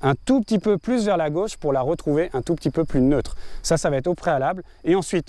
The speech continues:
on fait les exercices pour rééduquer son corps et normalement, on dira au revoir au hook.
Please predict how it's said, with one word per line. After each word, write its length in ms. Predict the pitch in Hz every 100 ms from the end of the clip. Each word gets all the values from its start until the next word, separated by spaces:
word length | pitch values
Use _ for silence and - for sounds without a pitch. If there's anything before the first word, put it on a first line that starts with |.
| -
on 100 | 196
fait 280 | - 180 135
les 240 | 165 180
exercices 640 | 180 165 156 - 156 - - - - -
pour 160 | 175
rééduquer 340 | 180 160 156 147
son 180 | -
corps 300 | 117 151 190 - -
et 80 | 127
normalement, 460 | 131 123 139 370 -
on 100 | 135
dira 300 | 131 139 -
au 60 |
revoir 380 | 123 131 151 175 -
au 80 | 165
hook. 320 | 127 - -